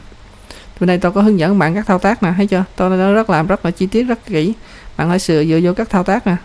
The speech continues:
Tôi nhắc để nhiều khi các bạn xem video tôi rồi các bạn quên đó. Này ha, chọn tất cả các đối tượng. Rồi tôi nhấn cái để thao tác là để chọn cái vùng giao là nhấn chữ intersect là I N. Thấy chưa?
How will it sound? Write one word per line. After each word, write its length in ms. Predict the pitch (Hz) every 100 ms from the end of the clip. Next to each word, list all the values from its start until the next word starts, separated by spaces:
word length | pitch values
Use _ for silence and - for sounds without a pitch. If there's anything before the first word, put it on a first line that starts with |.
| -
Tôi 120 | 180
nhắc 160 | 185 233
để 140 | 175 185
nhiều 200 | 175 160
khi 120 | 175
các 140 | 202 202
bạn 440 | 139 151 165 165
xem 180 | 170 175
video 200 | 180 170
tôi 160 | 180 165
rồi 160 | 147
các 60 | 175
bạn 220 | 165 170
quên 160 | 180 180
đó. 100 | 202 - - - - -
Này 140 | 160 185
ha, 140 | 180 -
chọn 200 | 143 170
tất 120 | 196
cả 100 | 175
các 120 | 226
đối 100 | 196
tượng. 340 | 190 143 156 208 - - - - -
Rồi 200 | 147 139
tôi 120 | 160
nhấn 200 | 180 220
cái 140 | 214 214 - - -
để 180 | 139 165 202
thao 140 | - 180
tác 200 | 185 226
là 60 |
để 180 | 156 156 196 - 202 202 -
chọn 260 | 123 143
cái 160 | - 196
vùng 280 | 202 151 156
giao 240 | 165 165
là 60 | 143
nhấn 200 | 156 208
chữ 260 | 160 151 -
intersect 500 | 190 175 170 151 -
là 80 | 170
I 280 | 175 165 165 -
N. 120 | 165 147 143 - - - - - -
Thấy 100 | 185
chưa? 200 | 190 170